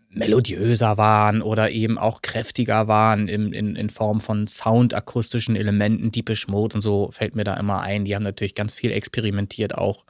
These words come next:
Ähm, also da würde ich mir einfach wünschen, das ist mein persönlicher Wunsch, dass da eben mehr Innovation innerhalb von sechs Minuten vorkommt. Ich habe sonst immer das Gefühl, man hat so einen Block von drei Minuten fertig und denkt sich, „Oh, mir ist das zu kurz.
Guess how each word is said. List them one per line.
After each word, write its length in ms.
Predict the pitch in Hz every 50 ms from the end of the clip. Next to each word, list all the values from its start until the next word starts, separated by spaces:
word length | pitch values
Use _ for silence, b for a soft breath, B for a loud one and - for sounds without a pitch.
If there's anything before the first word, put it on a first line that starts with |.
| B B B B B B B B B B B B _
Ähm, 380 | - 127 127 123 123 123 123 135
also 200 | - 143 151 151
da 220 | 156 135 160 175 151
würde 160 | 185 - 190
ich 140 | 175 180 -
mir 120 | 180 175 135
einfach 260 | 135 160 - 160 127 117
wünschen, 380 | 113 135 165 185 185 - - 92
das 140 | 104 135
ist 60 | 165 180
mein 140 | 185 185
persönlicher 640 | 170 160 151 127 123 139 160 160 151 127 147 127 107
Wunsch, 400 | 110 117 120 120 107 92 - - B B B B B B -
dass 200 | 127 135 131 -
da 140 | 156 147 -
eben 260 | - 143 143 139 135
mehr 200 | 135 143 143 120
Innovation 640 | 156 156 147 127 135 131 - - - 139 147 151 143
innerhalb 300 | 131 123 113 110 110 -
von 140 | - 107 101
sechs 240 | 107 107 - -
Minuten 340 | 117 107 107 110 - - -
vorkommt. 480 | 104 - 104 98 98 - - 104 101 -
Ich 80 | -
habe 100 | - 131 127
sonst 260 | 120 143 160 175 -
immer 180 | - 151 156 147
das 160 | 135 135 131
Gefühl, 520 | - 135 127 - - 165 151 156 175 220 233 B B B B B B
man 220 | B - 147 131 127
hat 160 | 151 160 -
so 80 | - 156
einen 180 | 143 143 135
Block 260 | 123 143 143 147 -
von 200 | - - 147 139
drei 160 | 131 123 131 143
Minuten 320 | 147 143 143 143 131 135
fertig 280 | - - 143 165 190 160
und 140 | 151 139
denkt 140 | 147 151 156
sich, 120 | - 151 127
„Oh, 200 | 135 147 147 147
mir 140 | 139 147
ist 100 | 147 135
das 100 | - 127
zu 120 | - - 123
kurz. 420 | - - 139 147 170 190 - -